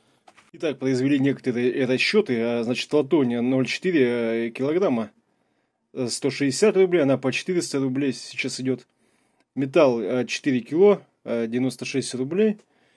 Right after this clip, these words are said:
Э, медь лужёная. Я вот не знаю цену на медь лужёную. Где-то рублей, м, по четыреста она.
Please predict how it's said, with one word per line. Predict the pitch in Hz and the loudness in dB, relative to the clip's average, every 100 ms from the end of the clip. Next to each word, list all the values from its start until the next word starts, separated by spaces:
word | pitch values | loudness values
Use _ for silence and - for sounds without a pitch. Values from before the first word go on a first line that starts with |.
| _ _ _ _ - | _ _ _ _ -4
Э, | 127 127 123 | -2 0 0
медь | 143 147 | 2 2
лужёная. | 127 139 135 151 120 | 0 -2 0 0 2
Я | 117 139 | 2 2
вот | 135 - - | 0 -6 -4
не | 143 | -2
знаю | 135 170 139 | 2 4 4
цену | - 185 151 | 4 4 4
на | 131 | 2
медь | 147 135 | 2 0
лужёную. | 135 127 160 156 | -2 -2 0 0
Где-то | 120 131 135 131 127 107 120 | 0 0 2 2 2 0 -2
рублей, | 131 160 170 135 110 _ - 233 226 135 | -2 2 4 4 0 _ -20 -18 -18 -14
м, | 143 127 131 135 131 131 123 113 - | -6 -2 0 0 0 0 -2 -4 -6
по | 147 | -6
четыреста | 139 156 196 160 127 127 | -4 -4 -2 -2 -2 -4
она. | 110 104 | -6 -8